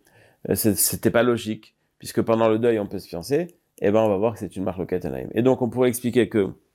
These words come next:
les femmes mariées ont le droit de se marier immédiatement, celles qui avaient été mariées, et une veuve n'a pas le droit de se fiancer parce qu'elle est en deuil.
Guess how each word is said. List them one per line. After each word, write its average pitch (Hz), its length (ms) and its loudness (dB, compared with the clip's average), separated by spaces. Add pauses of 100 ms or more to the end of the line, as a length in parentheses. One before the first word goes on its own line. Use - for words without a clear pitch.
(1200)
les 113 120 6
femmes 139 220 2
mariées 117 400 0
ont 101 80 -6
le 101 60 0
droit 101 160 2
de - 60 -8
se 92 100 -8
marier 92 400 -8 (380)
immédiatement, 90 540 -2
celles 101 180 -4
qui 104 100 -4
avaient 98 180 0
été 90 160 -6
mariées, 113 440 -2 (460)
et 147 280 2
une 117 180 2
veuve 147 340 2
n'a 117 140 0
pas 135 120 2
le 120 60 2
droit 110 420 2
de 98 140 -10
se 104 180 -6
fiancer 143 600 0 (100)
parce 143 160 0
qu'elle 139 160 2
est 139 40 4
en 131 120 2
deuil. 104 300 -2